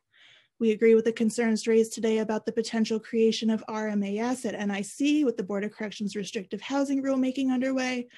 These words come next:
wherein young people would be subjected to a new kind of indefinite isolation of a cage inside a cage with compromised access to education. We outline other concerns and questions in our testimony,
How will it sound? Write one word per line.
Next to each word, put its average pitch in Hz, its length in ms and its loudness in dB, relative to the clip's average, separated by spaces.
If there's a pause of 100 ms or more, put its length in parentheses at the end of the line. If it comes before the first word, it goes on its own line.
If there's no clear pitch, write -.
(260)
wherein 202 220 -2
young 202 180 -2
people 208 280 -2
would 202 120 -2
be 208 80 -2
subjected 202 560 -6
to 226 160 -2
a - 20 0
new 208 240 2
kind 208 440 -2
of - 100 -8
indefinite 202 580 0
isolation 214 600 -2
of 196 100 -4
a 180 40 -6
cage 214 440 -2
inside 214 320 -6
a 220 80 -6
cage 277 440 -2
with 226 160 -8
compromised 208 560 -2
access - 400 -6
to 254 120 -10
education. 269 760 -4 (680)
We 262 320 2
outline 254 400 2
other 240 180 2
concerns 226 460 2
and 240 100 0
questions 226 460 -2
in 233 80 0
our 240 100 0
testimony, 311 840 -2